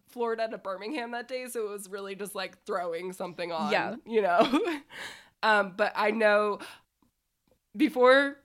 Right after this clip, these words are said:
Speaker 1: you start sharing yours, I thought for sure this was gonna be on your list, Cressy. When the Me music video came out, you were like, "I'm gonna be Disco Taylor this year for Halloween."
Speaker 2: I love that look,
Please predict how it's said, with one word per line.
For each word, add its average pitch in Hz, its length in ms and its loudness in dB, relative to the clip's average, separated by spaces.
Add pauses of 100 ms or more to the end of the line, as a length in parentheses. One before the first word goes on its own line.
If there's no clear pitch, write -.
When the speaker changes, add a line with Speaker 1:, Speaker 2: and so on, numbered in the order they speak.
(180)
Speaker 1:
you 247 160 -4
start 226 260 0
sharing 208 300 -2
yours, 180 500 0
I 220 120 4
thought 277 220 0
for 277 100 -2
sure 214 280 0
this 202 160 -2
was 190 120 -6
gonna 196 140 -4
be 175 100 -2
on 175 120 0
your 170 100 -6
list, 170 260 -6
Cressy. 170 540 -6 (500)
When 208 400 4
the 285 100 8
Me 233 320 2
music 214 420 0
video 247 400 0
came 277 240 -2
out, 262 360 2
you 208 160 -4
were 226 100 2
like, 202 320 2
"I'm 190 220 4
gonna 196 180 2
be 190 180 -6
Disco 165 420 -4
Taylor 156 380 -8
this 135 220 -10
year 147 140 -8
for 147 160 -10
Halloween." 127 580 -8 (720)
Speaker 2:
I 233 260 6
love 214 400 4
that 240 220 4
look, 202 380 -2